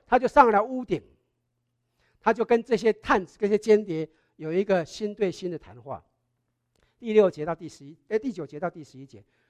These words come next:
对他们说：“我知道耶和华已经把这地赐给你们，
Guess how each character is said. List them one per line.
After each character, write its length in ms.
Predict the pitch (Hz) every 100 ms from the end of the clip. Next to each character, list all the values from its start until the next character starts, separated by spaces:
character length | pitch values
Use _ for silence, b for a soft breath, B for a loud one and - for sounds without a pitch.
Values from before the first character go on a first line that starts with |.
| _ _
对 120 | 254
他 120 | 208
们 80 | 220
说 300 | 196 220 220 - _ _ _ _ _ _ _ _ -
：“我 160 | 202
知 180 | 233 277
道 200 | 302 277
耶 140 | 254 262
和 140 | 247
华 160 | 254 226
已 60 |
经 180 | 190 240
把 160 | 226 190
这 160 | 247
地 140 | 220 214
赐 160 | -
给 160 | 202 190
你 100 | 160
们， 120 | 123